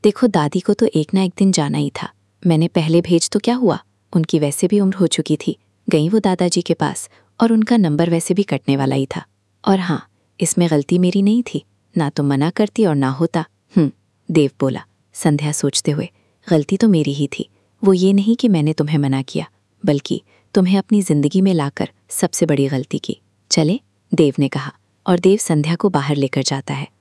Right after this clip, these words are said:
तो कौशल्या जी और दीपाली को तैयार देख संध्या पूछती है, "आप दोनों भी जा रहे हैं क्या?" कौशल्या जी बोलती, तभी देव कहता है,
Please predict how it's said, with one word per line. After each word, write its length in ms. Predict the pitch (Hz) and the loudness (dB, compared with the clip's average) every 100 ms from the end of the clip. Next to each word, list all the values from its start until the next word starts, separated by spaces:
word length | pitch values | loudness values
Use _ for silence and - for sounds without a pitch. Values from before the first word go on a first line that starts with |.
| _ _ - | _ _ 0
तो 80 | 226 | 0
कौशल्या 500 | 220 190 - 202 220 | 2 0 2 2 2
जी 160 | 214 233 | 2 2
और 120 | 214 | 4
दीपाली 360 | 151 143 139 | 2 0 -2
को 120 | 156 208 | 0 0
तैयार 400 | 156 143 143 156 | 0 0 -2 0
देख 140 | 190 | 0
संध्या 340 | - 147 143 143 | 0 -2 0 -2
पूछती 400 | - 143 - 139 | -2 -2 -2 -4
है, 100 | 143 _ _ _ - | -8 _ _ _ -2
"आप 140 | 151 - | -2 0
दोनों 200 | 160 175 | 0 2
भी 120 | 208 | 2
जा 180 | 214 151 | 0 0
रहे 140 | 139 | -2
हैं 140 | 139 143 | -2 -2
क्या?" 140 | - - _ _ - | -4 -8 _ _ -2
कौशल्या 460 | 160 - 147 147 | 0 2 0 0
जी 140 | 147 147 | 0 0
बोलती, 420 | 139 135 - 190 _ _ - | 0 0 0 -6 _ _ 0
तभी 220 | 202 185 | 2 2
देव 220 | 185 156 147 | 2 2 0
कहता 260 | 147 143 139 | -4 -4 -6
है, 120 | 139 | -8